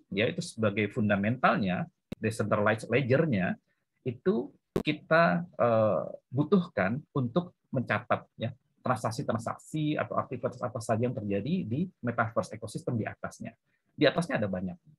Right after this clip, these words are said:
yang bisa dilakukan di metaverse ekosistem itu, baik mulai gamific-, eh, GameFi, DeFi ya, terus kemudian ki-, kita bes-, bisa terapkan tokenomics ya di situ, di mana ada,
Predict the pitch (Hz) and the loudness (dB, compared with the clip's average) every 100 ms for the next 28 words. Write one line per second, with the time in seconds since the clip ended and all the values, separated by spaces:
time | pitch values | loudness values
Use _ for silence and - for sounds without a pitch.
0 | - 117 117 104 120 104 104 104 - 107 | -4 0 0 0 -2 -2 -4 -6 -4 -4
1 | 98 95 - - - - - - - 82 | -4 -6 -10 -12 -14 -14 -14 -14 -12 -12
2 | - 92 - _ - 104 104 110 101 101 | -12 -16 -16 _ -10 -2 -2 0 -2 -2
3 | 98 98 98 _ _ _ - 101 95 123 | 0 -2 -4 _ _ _ -2 -2 -2 -6
4 | - 107 92 92 92 160 175 117 104 98 | -6 -2 0 0 2 2 2 4 4 4
5 | 147 156 127 113 104 117 170 - 104 113 | 0 0 4 6 6 2 0 -4 -4 -4
6 | 101 98 107 113 110 - 110 101 92 - | -4 -2 -2 -4 -8 -4 0 0 -2 -8
7 | 101 - 98 98 107 - 104 - - 110 | -10 -6 -4 -2 -2 -2 -2 -2 -2 0
8 | 127 196 - - - _ _ - 113 113 | 2 0 -2 -8 -8 _ _ -8 -4 -4
9 | 151 - - _ _ - 117 107 104 101 | -4 -6 -8 _ _ -2 2 4 4 4
10 | 98 95 87 - 101 98 98 90 | 4 4 0 0 -2 0 0 0